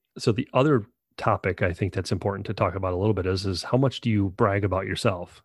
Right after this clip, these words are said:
And to me, bragging about yourself is,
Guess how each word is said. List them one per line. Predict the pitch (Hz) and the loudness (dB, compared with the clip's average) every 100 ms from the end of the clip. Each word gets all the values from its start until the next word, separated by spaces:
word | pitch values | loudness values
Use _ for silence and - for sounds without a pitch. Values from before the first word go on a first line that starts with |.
| _ | _
And | 104 98 95 92 113 - | 0 0 0 -4 -8 -8
to | - | -2
me, | 101 127 110 104 123 | 4 6 6 4 2
bragging | 123 104 110 110 98 | 2 2 4 2 2
about | 98 98 | 0 -2
yourself | 92 101 90 87 - | -2 -2 -2 -6 -4
is, | 98 92 90 87 - - | -2 -2 -2 -6 -10 -14